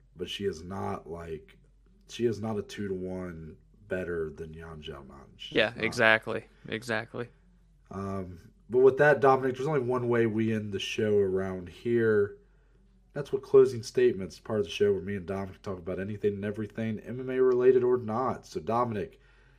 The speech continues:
Speaker 1: do you have any closing statements for this Monday edition?
Speaker 2: Oh, no crazy food talk,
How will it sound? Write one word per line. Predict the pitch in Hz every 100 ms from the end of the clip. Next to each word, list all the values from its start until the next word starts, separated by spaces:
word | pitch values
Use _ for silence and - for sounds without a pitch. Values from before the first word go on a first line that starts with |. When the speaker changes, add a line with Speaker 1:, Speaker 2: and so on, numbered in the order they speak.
| _
Speaker 1:
do | -
you | 120
have | 120
any | 117
closing | - - 127 139 131
statements | - 120 98 98 90 - -
for | -
this | 90 90 -
Monday | 87 87 92
edition? | 90 98 - 78 - _ -
Speaker 2:
Oh, | 156 147 143
no | 143 170
crazy | 170 180 175 160
food | - 160 175 147
talk, | - 160 165 165 156